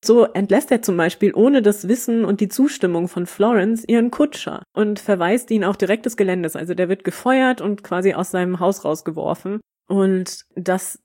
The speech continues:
macht Florence sehr wütend, dass es ihr überhaupt nicht recht, dass er so mit den Leuten umgeht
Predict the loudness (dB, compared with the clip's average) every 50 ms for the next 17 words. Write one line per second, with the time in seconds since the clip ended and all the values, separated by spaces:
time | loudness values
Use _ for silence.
0 | _ -4 -4 -4 -4 -4 -10 -4 0 0 2 2 0 -2 -4 -6 -4 0 2 2
1 | 2 2 0 -2 -2 -2 -8 -12 -14 -16 -18 _ _ _ _ _ _ _ _ _
2 | -12 -12 -12 -12 -10 -12 -12 -12 -12 -14 -16 -18 -18 -16 _ -2 0 0 0 0
3 | -2 -4 -4 -4 -4 -4 -4 -2 -2 -2 -2 -2 -2 -4 -4 -2 -2 -4 -2 -2
4 | -4 -2 -2 -2 -4 -4 -4 -4 -4 -2 0 2 0 0 0 -2 -8 -6 -6 -6
5 | -8 -6 -6 -4 -2 -2 -4 -4